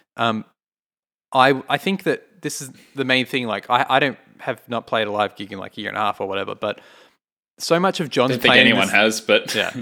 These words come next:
Speaker 1: So much of John's playing in this has, like, would influence my approach to, like, having a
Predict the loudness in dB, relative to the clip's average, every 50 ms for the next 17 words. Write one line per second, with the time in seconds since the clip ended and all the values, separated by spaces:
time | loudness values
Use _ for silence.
0 | -12 -12 _ -2 0 0 0 0 -2 -4 -4 -2 -2 -2 -2 -6 -4 0 0 2
1 | 2 0 0 -4 -6 -8 -10 -16 _ -10 -4 -2 -2 -2 -2 -8 -18 _ _ _
2 | _ _ -6 -6 -6 -6 -8 _ _ _ _ _ _ _ _ _ _ _ _ -12
3 | -8 -4 0 0 0 0 -2 -10 _ _ _ _ -6 -6 -4 -2 -2 -2 -2 -2
4 | -4 -4 -2 0 0 0 -2 0 0 0 0 0 -4 -10 -12 -8 -8 -6 -2 0
5 | -2 -2 0 0 0 0 0 -2 -8 -8 -10 -10 -12